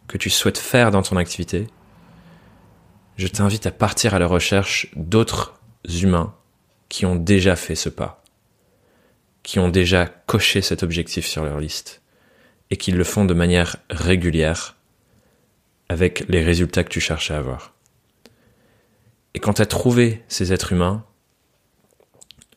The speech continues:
applique leur modèle, étudie leur comportement, étudie leurs croyances, cherche à comprendre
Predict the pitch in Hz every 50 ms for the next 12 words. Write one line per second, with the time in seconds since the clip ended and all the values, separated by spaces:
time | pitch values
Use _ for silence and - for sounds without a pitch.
0 | _ _ _ _ _ _ - 107 95 - - - 107 - - - - - - -
1 | 92 95 98 101 101 95 87 - 82 85 90 90 85 80 82 76 73 78 - _
2 | _ _ _ _ _ _ _ _ _ _ _ _ _ _ _ _ _ _ _ _
3 | _ _ - - 98 - - 110 95 101 107 101 98 92 - - 98 - 95 -
4 | - - 87 82 80 85 - _ _ _ _ _ _ _ _ _ _ _ _ _
5 | _ _ - - - - - 92 90 98 95 92 92 85 - - - - 98 95
6 | 85 82 78 - - - - - - _ _ _ _ _ _ _ _ _ _ _
7 | _ - - - - 107 98 - - 98 - - 101 95 - - 101 98 98 98
8 | 98 - -